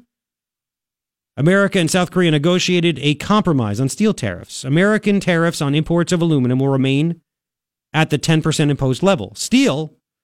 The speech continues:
however, will face a hard annual quota instead of a twenty-five percent tariff.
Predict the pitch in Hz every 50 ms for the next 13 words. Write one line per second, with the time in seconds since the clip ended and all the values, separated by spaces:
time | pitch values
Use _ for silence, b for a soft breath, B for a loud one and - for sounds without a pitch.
0 | _ _ _ _ _ _ _ _ _ _ _ _ _ _ - 175 190 190 190 180
1 | 175 175 165 - 180 175 160 - 151 117 - 190 196 190 170 165 170 175 170 160
2 | 156 - - - 214 208 180 127 107 101 117 - - 160 156 135 131 - - 160
3 | 160 143 151 139 131 135 123 - 135 120 - - 110 87 76 - _ _ _